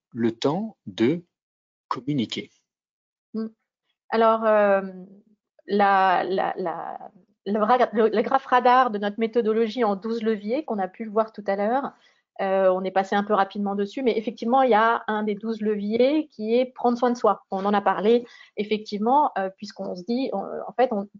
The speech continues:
Speaker 2: on a besoin d'abord d'être bien soi-même avant d'aller vers les autres. Donc, c'est exactement cette question. Si on est stressé, on peut pas aller communiquer. Donc, dans le, dans le bouquin, donc, comme c'est un des douze leviers, il y a un chapitre dédié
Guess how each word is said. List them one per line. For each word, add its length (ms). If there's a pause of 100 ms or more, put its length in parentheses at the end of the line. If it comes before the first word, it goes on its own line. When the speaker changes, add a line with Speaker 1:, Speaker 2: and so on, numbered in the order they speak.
(100)
Speaker 2:
on 180
a 80
besoin 460
d'abord 480
d'être 160
bien 160
soi-même 480 (420)
avant 400
d'aller 480
vers 200
les 180
autres. 160
Donc, 120
c'est 120
exactement 500
cette 220
question. 460 (340)
Si 220
on 100
est 100
stressé, 480
on 100
peut 140
pas 120
aller 180
communiquer. 420 (380)
Donc, 280
dans 200
le, 400
dans 200
le 60
bouquin, 360
donc, 220
comme 160
c'est 160
un 80
des 120
douze 240
leviers, 580
il 60
y 60
a 80
un 80
chapitre 420
dédié 500